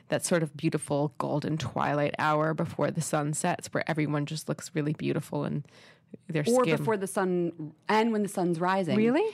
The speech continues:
Speaker 2: Yeah, 'cause I've been on set, on location with photo shoots, and we all have to get up at, like, freaking four A M so we don't miss the golden hour.
Speaker 1: Oh, I didn't know it was before
Speaker 2: I think it could
Speaker 1: too.
Speaker 2: be either.
Speaker 1: Okay.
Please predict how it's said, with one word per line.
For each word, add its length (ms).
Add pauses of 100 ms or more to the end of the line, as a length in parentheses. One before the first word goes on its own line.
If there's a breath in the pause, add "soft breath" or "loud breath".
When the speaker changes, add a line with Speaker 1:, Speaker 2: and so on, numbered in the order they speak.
Speaker 2:
Yeah, 140
'cause 140
I've 140
been 200
on 240
set, 400
on 180
location 540
with 120
photo 280
shoots, 380
and 120
we 60
all 80
have 100
to 60
get 120
up 120
at, 80
like, 140
freaking 360
four 280
A 120
M 180
so 160
we 120
don't 200
miss 200
the 140
golden 580
hour. 520
Speaker 1:
Oh, 100
I 100
didn't 100
know 60
it 20
was 80
before 560 (100)
Speaker 2:
I 80
think 160
it 40
could 100
Speaker 1:
too. 40
Speaker 2:
be 180
either. 420
Speaker 1:
Okay. 420